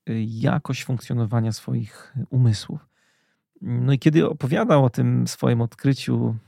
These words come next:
na różnych konferencjach, kiedy dzielił się tym podczas paneli dyskusyjnych,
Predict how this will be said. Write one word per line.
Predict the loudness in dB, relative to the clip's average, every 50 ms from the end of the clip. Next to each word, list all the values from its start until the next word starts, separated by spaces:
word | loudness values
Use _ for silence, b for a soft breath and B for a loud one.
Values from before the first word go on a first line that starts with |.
| _ -10
na | -8 -4 -2 0 -2
różnych | -2 -2 -4 -6 -6 -6
konferencjach, | -4 -4 -6 -4 -2 0 0 0 0 -2 -2 -2 -2 -2 -2 -4 -8 -12 -14
kiedy | _ -8 -8 -6 -6
dzielił | -2 0 2 2 2
się | 0 -2 -4 -4
tym | -2 -2 -2 -2
podczas | -2 -6 -8 -6 -8 -8 -8 -8 -12 -12
paneli | _ -2 0 2 2 2 0 -2
dyskusyjnych, | -4 -6 -8 -8 -8 -8 -4 -4 -2 -2 -2 -2 -4 -6 -10